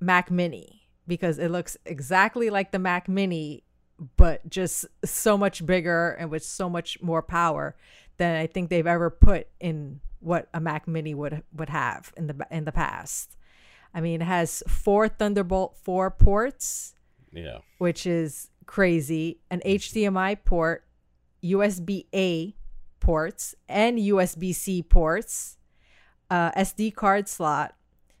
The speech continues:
Speaker 1: So you could definitely connect multiple monitors. I think they said something like four monitors plus a T V, which,
Speaker 2: <laughs>
Speaker 1: I mean, I have an iMac, and I'm constantly trying to look for ports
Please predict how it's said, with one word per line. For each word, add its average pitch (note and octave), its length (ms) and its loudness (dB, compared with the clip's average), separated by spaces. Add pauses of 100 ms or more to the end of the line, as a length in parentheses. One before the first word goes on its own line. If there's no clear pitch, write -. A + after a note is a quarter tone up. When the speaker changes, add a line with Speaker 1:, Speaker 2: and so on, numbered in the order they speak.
(520)
Speaker 1:
So F3 420 -2
you F3+ 240 -4
could F#3 280 -6 (140)
definitely F3+ 540 -2
connect F3 560 -4
multiple F3+ 460 0
monitors. F#3+ 600 0
I - 100 -4
think G#3 180 -4
they G3 100 2
said F3+ 400 0 (300)
something F#3+ 300 -6
like D#3+ 260 -4
four G3 400 2
monitors F#3 760 -2
plus F#3 300 -2
a F3+ 40 -4
T F#3+ 280 -2
V, A3+ 380 -6 (640)
which, F3+ 340 -6 (320)
Speaker 2:
<laughs> - 260 -20
Speaker 1:
I G3 160 -4
mean, F3 160 -4
I F#3 120 2
have G#3+ 260 2
an F#3+ 80 -4
iMac, G3 680 -2 (260)
and F3+ 120 0
I'm F#3+ 180 0
constantly G3 520 -2
trying F#3+ 280 -2
to F3 100 0
look F3+ 260 -2
for - 160 -4
ports - 680 2